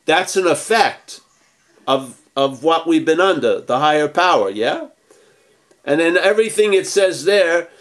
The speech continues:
"The problem will not exist for you." None of that has to, has anything to do with doing. It doesn't. It's just talking about these effects are catching up with you because of the way of life that you've been established in.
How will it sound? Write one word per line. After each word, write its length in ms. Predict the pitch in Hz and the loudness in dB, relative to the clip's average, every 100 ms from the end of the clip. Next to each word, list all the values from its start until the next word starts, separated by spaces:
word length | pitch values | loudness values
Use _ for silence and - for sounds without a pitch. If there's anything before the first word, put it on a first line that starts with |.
| - - | -12 -4
"The 100 | 143 | -4
problem 420 | - 156 160 160 | 2 0 2 0
will 140 | 156 | 0
not 240 | 151 151 151 | 2 2 2
exist 400 | 139 151 165 - | 0 0 -2 -2
for 80 | |
you." 180 | 170 160 | 0 2
None 260 | 160 208 240 | 2 2 2
of 160 | 233 | 0
that 200 | 185 196 | 2 2
has 260 | 185 180 - | 2 2 0
to, 200 | 180 165 - | -2 -4 -6
has 260 | 139 165 156 | -2 0 2
anything 540 | 185 208 190 202 196 | 2 0 -2 0 0
to 140 | 180 160 | 0 -2
do 260 | 160 196 | 2 2
with 200 | 165 139 | 2 2
doing. 360 | 175 339 113 - _ _ _ _ _ | 0 0 -4 -10 _ _ _ _ _
It 160 | - 123 | -10 -2
doesn't. 420 | 185 214 139 - _ _ _ _ _ _ | 0 0 -2 -10 _ _ _ _ _ _
It's 240 | - 143 - | -2 -2 0
just 260 | 202 151 | 0 0
talking 460 | - 202 202 202 175 | 0 2 2 0 2
about 640 | 165 160 156 156 - - - - | 2 4 4 2 -2 -10 -16 -6
these 280 | 165 180 175 | -4 -2 -2
effects 560 | 160 - 202 196 - | -2 0 0 0 0
are 100 | 165 | -2
catching 460 | 160 175 175 170 175 | 0 -2 0 -2 0
up 220 | 208 202 | 0 2
with 220 | 143 131 | -2 -2
you 220 | 98 92 - - | -8 -12 -16 -8
because 680 | 123 123 151 151 151 - - - - - | -8 -2 2 2 0 -4 -16 -20 -20 -6
of 200 | 143 143 | -2 2
the 100 | 151 | 2
way 220 | 143 156 | 2 2
of 180 | 151 135 | 2 2
life 320 | 170 180 156 | 2 2 0
that 220 | - 135 139 | -2 -2 0
you've 180 | 147 | 0
been 160 | 139 156 | 0 0
established 720 | 143 - 180 170 135 120 - | 0 0 0 2 0 -4 -8
in. 180 | 87 | -14